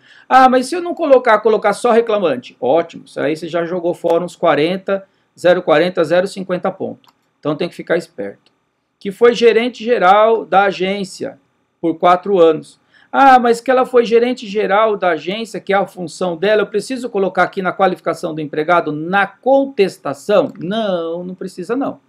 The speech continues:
É só colocar Paula já qualificado. Essa informação, que ela é gerente geral da agência, que é a função dela, seria interessante você colocar se fosse na petição inicial. Aí você ia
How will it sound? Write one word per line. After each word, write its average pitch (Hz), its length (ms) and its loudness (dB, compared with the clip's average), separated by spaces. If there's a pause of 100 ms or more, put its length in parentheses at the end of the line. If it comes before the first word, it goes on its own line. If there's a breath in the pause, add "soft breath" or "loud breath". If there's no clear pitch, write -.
(300)
É 143 80 -4
só 185 180 -4
colocar 185 360 -2
Paula 190 360 0
já 185 140 -8
qualificado. 185 640 -10 (460)
Essa 254 320 2
informação, 214 680 -2
que 147 120 -8
ela 165 120 2
é 185 120 2
gerente 156 380 -4
geral 120 220 -10
da 110 100 -18
agência, 135 480 -8
que 165 140 -4
é 175 40 4
a 180 80 4
função 135 520 -10
dela, 143 420 0 (260)
seria 208 320 0
interessante 196 560 -4
você 156 260 -10
colocar 160 420 -2
se 190 120 -10
fosse 214 500 -10
na 220 180 -4
petição 220 500 -6
inicial. 226 560 -2
Aí 123 140 -2
você 143 180 -8
ia 165 220 -6